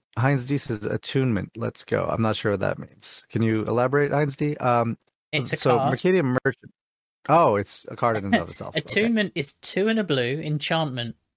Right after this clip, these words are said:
Speaker 2: Return attunement to its owner's hand, draw three cards, then choose and discard four cards.
Speaker 1: Hmm.
Speaker 2: So <laughs> it's an enchantment, but it acts like a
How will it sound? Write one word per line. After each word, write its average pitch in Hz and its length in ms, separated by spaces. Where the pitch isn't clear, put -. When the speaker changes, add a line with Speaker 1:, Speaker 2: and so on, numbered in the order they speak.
Speaker 2:
Return 196 520
attunement 151 640
to - 120
its - 160
owner's 139 280
hand, 131 440
draw 160 260
three 120 360
cards, 123 520
then 131 200
choose 151 380
and 147 80
discard 143 500
four 147 360
cards. 110 500
Speaker 1:
Hmm. 170 260
Speaker 2:
So 196 380
<laughs> - 180
it's - 180
an 202 80
enchantment, 202 640
but 151 120
it 143 100
acts - 380
like 139 340
a 143 180